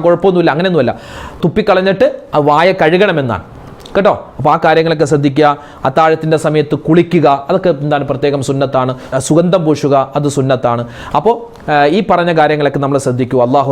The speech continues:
റബ്ബുൽ ഇസ്സത്ത് പരിശുദ്ധമായ റമളാനിൽ നമ്മൾ ചെയ്യുന്ന നോമ്പുകൾ, അതുപോലെ തന്നെ ഖുർആൻ പാരായണങ്ങൾ എല്ലാം അല്ലാഹു റബ്ബുൽ ഇസ്സത്ത് പരിപൂർണമായി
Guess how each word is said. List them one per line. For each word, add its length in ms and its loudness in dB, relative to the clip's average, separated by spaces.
റബ്ബുൽ 260 0
ഇസ്സത്ത് 320 2
പരിശുദ്ധമായ 640 0
റമളാനിൽ 420 2
നമ്മൾ 160 2
ചെയ്യുന്ന 300 0
നോമ്പുകൾ, 420 4
അതുപോലെ 300 2
തന്നെ 200 0
ഖുർആൻ 260 0
പാരായണങ്ങൾ 540 2
എല്ലാം 240 2
അല്ലാഹു 320 2
റബ്ബുൽ 280 0
ഇസ്സത്ത് 300 -2
പരിപൂർണമായി 560 0